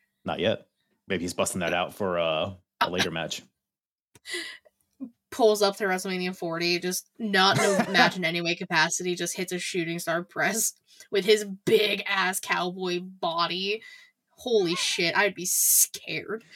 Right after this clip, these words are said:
Speaker 1: He probably could. I bet you if he wanted to,
Speaker 2: He
Speaker 1: he could.
Speaker 2: definitely could.
Speaker 1: Do you think, um,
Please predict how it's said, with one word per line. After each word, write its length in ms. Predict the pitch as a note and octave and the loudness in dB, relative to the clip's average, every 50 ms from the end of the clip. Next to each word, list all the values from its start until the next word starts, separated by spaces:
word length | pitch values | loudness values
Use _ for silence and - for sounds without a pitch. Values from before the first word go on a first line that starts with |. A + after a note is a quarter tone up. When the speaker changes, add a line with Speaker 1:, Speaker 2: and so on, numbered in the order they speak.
| - - | -4 -2
Speaker 1:
He 80 | G#3+ | 2
probably 280 | F#3+ G3+ C4 D#4+ F4 A#3 | 6 6 6 6 6 2
could. 420 | - - C3 E3 C#3+ F#2 F#2 G2+ - - | 2 2 4 4 2 2 -2 -6 -6 -4
I 80 | B2+ A#2+ | 0 2
bet 180 | B2 A#2 - | 2 4 4
you 80 | D3 A3 | 4 4
if 60 | G3+ | 6
he 80 | C#3+ C#3+ | 6 4
wanted 260 | C3 A2+ A2+ B2 B2+ - | 4 4 2 2 2 4
to, 60 | C#4 | 4
Speaker 2:
He 120 | D#4+ E4+ | 4 4
Speaker 1:
he 100 | G2+ F2+ | 4 2
could. 320 | - G2 F2+ E2 D#2+ - - _ - - - | -2 -4 -4 -4 -6 -10 -14 _ -20 -6 0
Speaker 2:
definitely 460 | - G#3+ E3 E3 - D#3+ - - D#3+ | 2 2 2 2 0 -6 -12 -12 -12
could. 300 | - - - - A3 A#3 A#3 _ _ _ _ _ _ _ _ _ _ _ _ _ _ _ - - - _ _ _ _ _ _ _ _ _ _ | -12 -12 -12 -12 -14 -16 -18 _ _ _ _ _ _ _ _ _ _ _ _ _ _ _ -20 -20 -20 _ _ _ _ _ _ _ _ _ _
Speaker 1:
Do 100 | - A2 | -4 -2
you 100 | G#2 G2 | -2 -2
think, 320 | - - G#2 F#2+ E2+ - F#2+ | -2 -4 -6 -6 -4 -4 -2
um, 480 | F#2 F2+ F2 E2+ E2+ D#2+ D#2 D#2 D2 | -2 0 -2 -2 -4 -6 -10 -12 -14